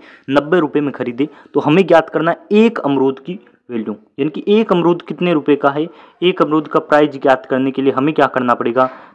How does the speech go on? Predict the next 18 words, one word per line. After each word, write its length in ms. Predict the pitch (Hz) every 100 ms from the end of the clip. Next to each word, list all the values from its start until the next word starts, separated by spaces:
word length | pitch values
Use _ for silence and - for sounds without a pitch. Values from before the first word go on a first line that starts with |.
| 127
नब्बे 340 | 143 147 175
में 140 | 175 165
छत्तीस 440 | - 139 - 143
का 160 | - 156
भाग 380 | 113 117 120 135 - -
देंगे। 400 | 117 110 101 104 - _ _ _ _ _ _ _ _
तो 80 | - 165
आप 200 | 170 -
कह 120 | 175
सकते 260 | 175 -
हैं 80 | 180
कि 100 | 170 -
एक 260 | 190 208 208
अमरूद 420 | - 160 156 170
का 140 | 151 156
मूल्य 300 | 143 151 160
कितना 300 | 160 156 147
है, 200 | 143 151